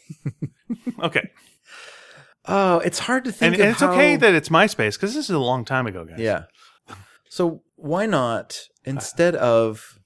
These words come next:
Speaker 1: instead of the Death Star, Luke goes to the Emperor's planet.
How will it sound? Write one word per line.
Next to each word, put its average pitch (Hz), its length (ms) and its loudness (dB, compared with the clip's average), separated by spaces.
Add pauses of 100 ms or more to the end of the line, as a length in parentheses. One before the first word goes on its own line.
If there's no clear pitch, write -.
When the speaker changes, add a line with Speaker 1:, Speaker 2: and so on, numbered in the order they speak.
(220)
Speaker 1:
instead 135 560 -4
of 107 520 -2 (680)
the 101 140 -4
Death 117 220 0
Star, 69 420 -6 (240)
Luke 139 260 2
goes 123 260 0
to 117 80 -10
the 104 120 0
Emperor's 104 420 -6
planet. - 480 -12